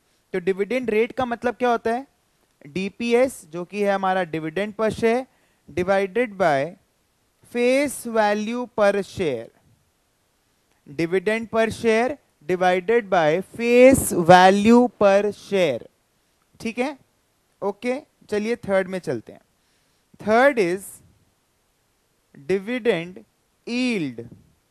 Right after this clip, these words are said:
Third is dividend yield। इसका है डीपीएस by एमपीएस, dividend per share by market price per share।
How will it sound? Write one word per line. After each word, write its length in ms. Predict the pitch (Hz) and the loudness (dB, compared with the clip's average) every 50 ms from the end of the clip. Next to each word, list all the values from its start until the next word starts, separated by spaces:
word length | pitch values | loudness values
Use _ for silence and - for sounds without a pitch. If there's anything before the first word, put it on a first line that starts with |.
| _ _ _ _ _ _ _ - | _ _ _ _ _ _ _ -8
Third 420 | - 208 214 226 240 269 262 220 208 160 | -4 0 0 2 4 2 2 2 0 -2
is 260 | 151 170 185 175 - - _ _ _ _ _ _ - 147 160 | -4 -6 -8 -12 -16 -20 _ _ _ _ _ _ -8 -2 0
dividend 580 | 196 208 196 240 254 214 226 202 185 190 202 190 _ _ | 0 0 0 -4 -4 -2 0 0 0 -2 -6 -12 _ _
yield। 480 | - 247 254 262 247 208 160 139 123 120 - _ _ _ _ _ _ _ _ _ - | -6 -4 -2 -2 -2 -2 -4 -6 -10 -14 -18 _ _ _ _ _ _ _ _ _ -10
इसका 380 | 196 214 196 - - 254 254 | -8 -8 -8 -6 -4 -2 -2
है 240 | 240 214 180 147 139 147 165 180 _ _ _ _ _ _ _ _ _ _ _ _ _ _ _ _ _ _ _ _ _ _ _ _ 139 131 127 | 0 0 0 -2 -2 -2 -4 -8 _ _ _ _ _ _ _ _ _ _ _ _ _ _ _ _ _ _ _ _ _ _ _ _ -20 -14 -10
डीपीएस 920 | 175 190 202 214 214 202 _ - 247 254 254 254 262 262 262 262 202 185 165 151 175 | -8 -8 -8 -8 -10 -12 _ -10 -6 -2 0 2 2 2 2 0 -4 -8 -8 -4 0
by 580 | 175 170 170 160 147 139 135 135 143 156 175 - _ - | 0 2 2 2 2 2 0 0 -2 -2 -4 -6 _ -8
एमपीएस, 800 | 185 196 202 202 202 202 - - 226 208 190 160 131 120 113 - - - - _ _ _ _ _ _ _ 143 139 | -6 -6 -6 -6 -10 -12 -10 -8 -8 -6 -4 -4 -6 -6 -8 -12 -18 -20 -20 _ _ _ _ _ _ _ -10 -6
dividend 540 | 170 180 180 190 190 180 220 240 247 247 226 - | -6 -6 -6 -8 -4 -2 -2 -2 -2 -4 -6 -4
per 140 | 233 220 220 214 | -2 -2 -2 0
share 540 | - - - 214 196 170 156 151 160 175 175 160 170 | 0 0 2 2 2 2 2 2 0 -2 -2 0 2
by 80 | 175 180 180 180 180 | 2 2 2 0 -2
market 500 | 170 170 170 185 180 - 233 247 226 - - | -2 -2 -2 -2 -2 -4 -4 -4 -4 -6 -6
price 380 | - 214 196 196 208 226 - - - - | -4 -2 -2 -2 -2 -4 -8 -10 -4 0
per 140 | 208 196 196 196 | 2 2 2 0
share। 380 | 185 - 185 165 131 113 104 | -2 -4 -4 -4 -2 -4 -6